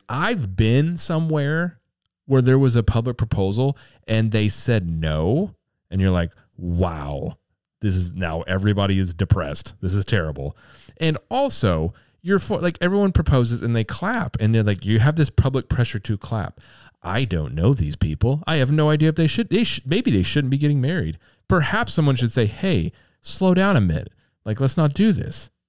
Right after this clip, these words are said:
Let's not do this yet." I don't know. I'm just saying, I don't like to be forced into public, you know, a-, approval.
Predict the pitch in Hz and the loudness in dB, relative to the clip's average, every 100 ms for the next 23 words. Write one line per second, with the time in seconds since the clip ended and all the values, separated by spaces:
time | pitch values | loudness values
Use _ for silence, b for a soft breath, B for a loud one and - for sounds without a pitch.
0 | _ _ - 120 156 147 139 113 175 190 | _ _ 0 2 2 4 4 4 2 2
1 | 127 196 85 82 b b - 208 160 240 | 2 2 0 -2 b b -4 0 0 0
2 | 180 - 104 104 107 120 117 139 127 139 | -2 -2 0 0 2 0 2 0 0 0
3 | 135 131 123 - 147 139 - 104 127 - | 0 -2 0 -2 0 -4 -2 0 -2 -2
4 | 120 - 123 - 180 85 85 | -4 -2 0 2 2 0 -8